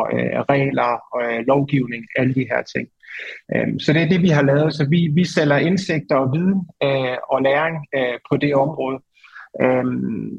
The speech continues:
og siden corona har vi jo været lukket ret meget ned, så vi har været i sådan et virtual mode, og, øhm, nu sidder jeg så i Singapore, hvor vi er flyttet til for nyligt, og, og er i gang med at få startet forretningen op, øh, i den her region. Man holder selvfølgelig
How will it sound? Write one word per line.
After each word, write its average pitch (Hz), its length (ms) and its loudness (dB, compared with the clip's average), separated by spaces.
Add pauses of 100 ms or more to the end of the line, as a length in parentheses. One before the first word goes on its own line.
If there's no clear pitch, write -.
(200)
og 147 100 2
siden 190 260 2
corona 156 380 2
har 139 180 2
vi 143 60 2
jo 139 80 2
været 135 220 2
lukket 131 220 0
ret 143 160 0
meget 135 220 0
ned, 147 180 -2
så 143 140 -6
vi 156 80 2
har 151 80 2
været 151 180 2
i - 20 -6
sådan 147 200 -4
et 127 180 -6
virtual 156 360 -2
mode, 147 340 -4 (220)
og, 131 100 -6 (160)
øhm, 120 240 -12 (720)
nu 143 140 0
sidder 147 260 2
jeg 123 100 0
så 143 100 0
i 135 80 -2
Singapore, 156 500 0
hvor 135 180 0
vi 135 60 0
er 127 100 -4
flyttet 131 300 -4
til 156 160 -2
for 147 160 0
nyligt, 160 300 0
og, 123 220 2 (520)
og - 80 2
er 139 60 2
i 143 60 2
gang 143 140 2
med 139 80 0
at 139 120 -6
få - 120 -14
startet 123 240 0
forretningen 135 480 0
op, 135 180 0 (100)
øh, 117 140 -4 (100)
i - 100 -2
den 170 160 0
her 156 100 2 (120)
region. 139 420 0
Man 123 140 -6
holder 127 140 -2
selvfølgelig 139 380 -4